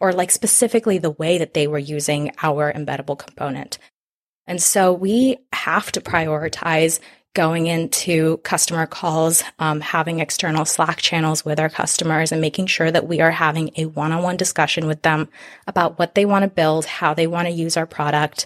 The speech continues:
and making sure that it's not just that we're helping them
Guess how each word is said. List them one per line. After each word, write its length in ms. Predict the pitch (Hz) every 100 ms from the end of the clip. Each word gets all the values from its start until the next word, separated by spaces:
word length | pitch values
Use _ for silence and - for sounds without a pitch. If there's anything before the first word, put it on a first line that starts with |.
| -
and 200 | 185 175
making 320 | 175 - 302
sure 260 | - 311 294
that 340 | 277 226 - _
it's 240 | - - -
not 400 | 196 190 240 -
just 260 | 277 -
that 160 | - -
we're 380 | 190 180 175 170 _
helping 520 | - 202 202 247 226
them 200 | 175 165